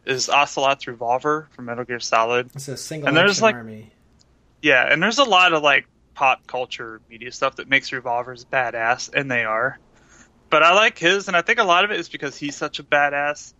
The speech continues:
Speaker 1: And, like, the first time I saw him was in Metal Gear Solid One, when you're in that little room, and he comes out talking shit and, like, spinning it around and stuff. <laughs> I was like, "God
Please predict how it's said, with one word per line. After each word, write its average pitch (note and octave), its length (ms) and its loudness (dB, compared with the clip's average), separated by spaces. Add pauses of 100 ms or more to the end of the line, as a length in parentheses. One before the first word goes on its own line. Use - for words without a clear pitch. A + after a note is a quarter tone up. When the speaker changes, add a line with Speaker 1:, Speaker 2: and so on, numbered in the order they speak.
(440)
Speaker 1:
And, D3 60 -10
like, D3 160 -2
the D3+ 80 -8
first E3+ 300 0
time E3+ 140 0
I C#3+ 120 4
saw A#2+ 320 -2
him A#2+ 80 -12
was B2 160 -18
in B2 140 -20
Metal B2 180 -8
Gear B2 160 -16
Solid A#2+ 380 -6
One, B2 320 -4
when B2+ 100 -12
you're B2 100 -8
in B2 60 -6
that C3 140 2
little C3 160 -2
room, C3+ 400 -4
and C#3+ 80 -6
he C#3 60 2
comes C#3+ 240 -4
out C#3+ 180 2
talking C#3 280 0
shit C#3+ 320 2
and, - 60 -20
like, B2 140 -10
spinning B2 420 -8
it A#2+ 100 -4
around A#2+ 380 -2
and C3+ 100 -10
stuff. D3 400 2
<laughs> - 40 -6
I - 20 -6
was D#3+ 140 -4
like, - 160 -6
"God F3+ 200 -2